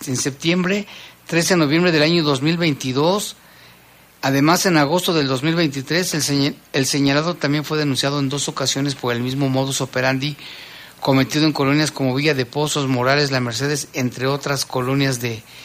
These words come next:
de allá de San Luis. Pero por, la pregunta, ¿por qué lo soltaban?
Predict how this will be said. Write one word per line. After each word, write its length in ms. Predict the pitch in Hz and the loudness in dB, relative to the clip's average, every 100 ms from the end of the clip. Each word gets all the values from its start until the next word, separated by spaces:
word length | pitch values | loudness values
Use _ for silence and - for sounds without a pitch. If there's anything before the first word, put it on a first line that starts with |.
| - - - | -18 -18 -16
de 120 | 131 127 | -2 0
allá 180 | 123 147 | 2 2
de 120 | 151 | 2
San 220 | 147 139 | 2 4
Luis. 300 | 175 214 - - - - - - - - - _ - - - - _ | 4 2 -4 -12 -20 -20 -20 -20 -20 -20 -20 _ -20 -20 -20 -20 _
Pero 180 | - 170 | 4 4
por, 180 | 170 170 - 175 | 4 -2 -4 -4
la 140 | 147 | -2
pregunta, 540 | 165 170 190 - 156 | 0 0 -2 -2 -4
¿por 240 | - 147 139 | -4 -8 -4
qué 180 | 160 156 | -2 -2
lo 120 | 156 | -4
soltaban? 640 | 160 156 160 151 147 | -8 -10 -10 -8 -10